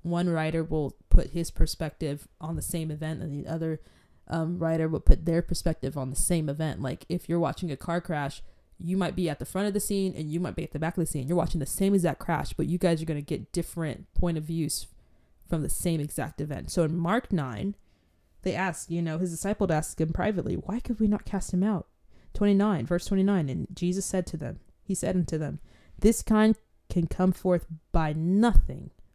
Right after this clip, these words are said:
but by prayer and fasting." If you have the N, I think it's the N I V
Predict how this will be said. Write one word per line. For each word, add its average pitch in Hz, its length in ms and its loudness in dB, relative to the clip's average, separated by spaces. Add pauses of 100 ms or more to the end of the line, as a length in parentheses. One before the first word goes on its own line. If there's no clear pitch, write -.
but 156 520 0 (180)
by 147 140 -4
prayer 202 640 8
and 160 160 -4
fasting." - 460 -4
If - 100 -8
you 233 140 0
have 226 140 0
the 196 180 -2 (120)
N, 240 400 -2 (840)
I 196 100 0
think 240 220 0
it's 247 140 6
the 180 200 4
N 262 160 0
I 247 160 0
V 240 400 -4